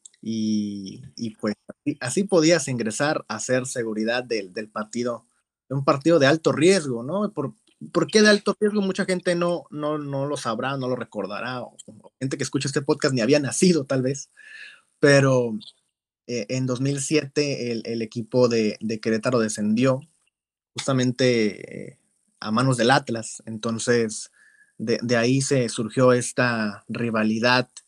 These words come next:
que mucho tiempo estuvo en silencio, ¿no? No, no pasaba nada, no, no fue algo que, que se tocara. Pues nada,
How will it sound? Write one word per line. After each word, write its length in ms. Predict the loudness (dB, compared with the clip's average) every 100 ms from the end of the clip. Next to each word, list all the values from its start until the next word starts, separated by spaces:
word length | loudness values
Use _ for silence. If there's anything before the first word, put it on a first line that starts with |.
| _ _ _ _
que 120 | -4
mucho 260 | -2 0 0
tiempo 280 | 0 0 -2
estuvo 680 | -2 2 4 2 0 -4 -6 -14 -18 -20 -20 _ _ _ -6
en 180 | -4 -2
silencio, 640 | 0 2 0 -2 -4 -2
¿no? 240 | -2 -2
No, 180 | -2 -4
no 240 | -2 -2 -2
pasaba 360 | -2 0 0
nada, 480 | 2 2 2 0 -6 -14 -20 -20 -20 -10
no, 180 | -6 -4
no 200 | -2 0
fue 160 | 2 4
algo 420 | 6 4 4 0
que, 180 | -4 -4
que 80 | -4
se 120 | -4
tocara. 540 | -4 -6 -2 0 0 -4 _ _ _ _ _ _ _ _
Pues 160 | -8 -2
nada, 320 | 0 0